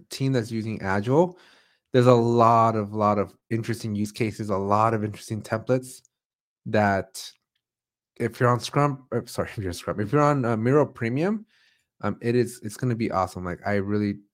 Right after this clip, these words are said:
do think you are going to appreciate this one. So do, do make sure you come back.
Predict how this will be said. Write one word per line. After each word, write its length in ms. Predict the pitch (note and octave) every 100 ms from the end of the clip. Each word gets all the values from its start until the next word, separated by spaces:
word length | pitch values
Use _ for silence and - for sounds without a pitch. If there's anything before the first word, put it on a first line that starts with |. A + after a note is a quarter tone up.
| _
do 160 | A2 G#2
think 460 | - G2+ G2+ -
you 220 | G2+ G2+
are 120 | F#2+ G2
going 220 | G2+ G2
to 60 |
appreciate 580 | F#2 - G#2 - - F2+
this 180 | E2 -
one. 140 | -
So 340 | F#2 - F#2 - _ _ _ _ _ _ A#2
do, 460 | B2 C3+ C#3 C3 C3
do 180 | B2+ E3
make 180 | D3+ D3
sure 140 | D3+
you 160 | C3+ B2
come 260 | C3+ B2
back. 360 | A2+ B2 E3